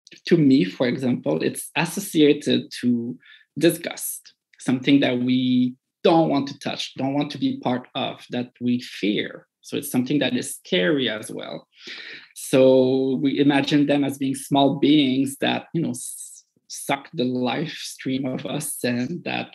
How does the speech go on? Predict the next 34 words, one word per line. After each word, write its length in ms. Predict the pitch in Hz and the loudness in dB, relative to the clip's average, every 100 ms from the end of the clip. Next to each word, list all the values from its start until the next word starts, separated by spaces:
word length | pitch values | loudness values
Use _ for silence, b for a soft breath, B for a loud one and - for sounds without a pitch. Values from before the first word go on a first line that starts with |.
| - | -6
we 100 | 123 | -4
cannot 380 | 156 147 147 | 0 -2 -2
control, 520 | - 160 160 - 127 127 | 0 0 0 0 0 0
we 120 | 123 | 0
cannot 260 | 123 127 | 0 0
get 240 | 127 139 - | 0 -2 0
rid 220 | 135 139 | -2 0
of 160 | 123 127 | -2 -2
them, 340 | 123 127 131 | -2 0 -2
uh, 260 | 120 110 - - _ _ _ _ _ _ _ | -6 -10 -12 -16 _ _ _ _ _ _ _
by 300 | 151 - 127 | -10 -2 0
ourselves. 760 | 123 123 - 170 117 156 - - B B B B B - | 0 -2 -4 -4 -4 -8 -14 -20 B B B B B -2
So 280 | 147 143 - | 0 0 -2
what 320 | 147 196 220 | 0 2 2
does 200 | 247 214 | 2 2
it 180 | 214 - | 0 -2
do 540 | - 185 226 190 151 - - | 0 2 4 4 2 -2 -4
to 680 | 151 127 127 123 123 123 - - _ | 0 4 6 6 4 2 -2 -10 _
write 600 | 131 123 135 156 180 180 - | -4 0 2 2 0 -2 -6
about 460 | 127 127 131 151 | -4 -2 -2 -2
them, 440 | 147 - - - - - | -2 -4 -6 -12 -20 -20
to 80 | - - | -20 -6
fix 260 | - 202 - | -4 -4 -2
them 240 | 170 165 | 2 6
in 80 | 143 | 6
fiction? 880 | 127 - 185 - - - - 208 202 _ _ B B _ | 4 -2 -2 0 -4 -6 -10 -10 -12 _ _ B B _
To 300 | - 123 120 | 0 2 2
study 500 | 120 - - 208 240 | 0 -4 0 2 4
them 260 | 160 135 135 | 4 4 2
through 300 | - - 120 | -2 -4 -4
storytelling, 1040 | 120 - 160 156 - 117 - - 156 160 - | -6 -2 0 2 -2 -4 -8 -8 -10 -6 -2
but 140 | 143 | 0
also 580 | 139 147 147 - 214 214 | 0 -2 -4 -4 -4 -4
to, 100 | - | -4